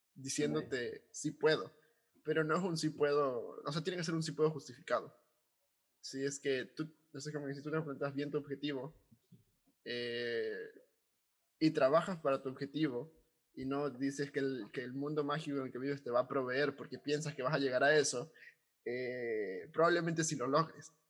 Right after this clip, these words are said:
Speaker 1: Y eso es de lo que habla este man en, en la ted Talk. Y muchas de las cosas que pasan en la vida es porque, eh,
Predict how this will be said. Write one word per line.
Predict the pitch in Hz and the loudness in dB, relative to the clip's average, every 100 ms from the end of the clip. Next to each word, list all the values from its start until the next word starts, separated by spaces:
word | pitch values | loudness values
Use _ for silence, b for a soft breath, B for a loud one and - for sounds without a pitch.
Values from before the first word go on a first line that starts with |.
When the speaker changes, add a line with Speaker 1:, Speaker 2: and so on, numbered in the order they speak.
| _ | _
Speaker 1:
Y | 139 151 | 0 2
eso | 156 160 151 | 4 4 4
es | 147 | 2
de | |
lo | 139 135 | -2 2
que | |
habla | 131 139 | 2 0
este | 139 | -4
man | 135 131 131 | -4 -2 -2
en, | 120 110 101 92 - | -6 -10 -12 -16 -16
en | 123 107 104 | -14 -12 -12
la | 113 | -14
ted | 110 - | -12 -4
Talk. | 139 110 _ b b b _ _ - | -4 -4 _ b b b _ _ -12
Y | 131 135 131 127 123 120 104 | -8 -6 -6 -6 -8 -8 -8
muchas | 113 131 160 175 | -10 -6 -4 0
de | 160 | 0
las | 139 | -2
cosas | - 139 139 | -4 -6 -8
que | - | -4
pasan | 156 165 131 | -4 -2 -4
en | |
la | 131 | -2
vida | 170 131 | 0 -2
es | |
porque, | - - - | -4 -14 -14
eh, | - | -14